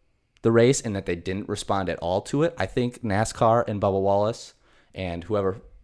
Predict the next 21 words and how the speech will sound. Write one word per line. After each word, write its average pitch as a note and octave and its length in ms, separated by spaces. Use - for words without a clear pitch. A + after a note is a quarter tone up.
initially G2+ 420
found G#2+ 300
it G#2+ 100
there B2 280
responded G2 680
in F#2+ 120
the E2 80
perfect C#3 460
way. F#2 280
The G#2 180
nascar G2+ 920
was F2+ 160
fully D3 380
behind F#2 580
Bubba F2+ 200
Wallace. E2+ 440
And G2 160
then F2+ 220
when G2 180
you F2+ 60
saw, G2 540